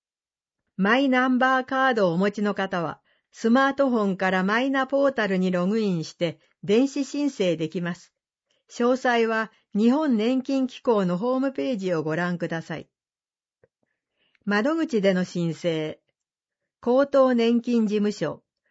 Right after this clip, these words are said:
亀戸五の十六の九、区民課年金係、区役所隣防災センター二階二十番。各出張所、現年度分のみ受付で行っています。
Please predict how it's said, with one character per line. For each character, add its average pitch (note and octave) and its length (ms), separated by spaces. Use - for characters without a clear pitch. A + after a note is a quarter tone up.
亀 A3+ 420
戸 E3+ 240
五 C4+ 180
の A3 140
十 F#3+ 240
六 A#3+ 280
の E3 160
九、 D#3 380
区 G3 160
民 C4+ 260
課 B3+ 200
年 A#3 260
金 A#3+ 260
係、 F#3 440
区 A3+ 120
役 D4+ 200
所 F#3+ 160
隣 F3 460
防 A3+ 240
災 B3+ 260
セ B3 160
ン G3+ 100
タ D3 360
ー - 40
二 F3 140
階 A#3+ 280
二 G#3 160
十 G#3 220
番。 D#3 260
各 D#4+ 300
出 E3 200
張 F#3 320
所、 E3+ 280
現 A#3 320
年 B3+ 240
度 B3+ 120
分 G3 260
の F#3 100
み F3 160
受 D#3 200
付 - 360
で A3+ 100
行 A#3 240
っ G3 100
て - 120
い E3+ 120
ま D3 140
す。 - 180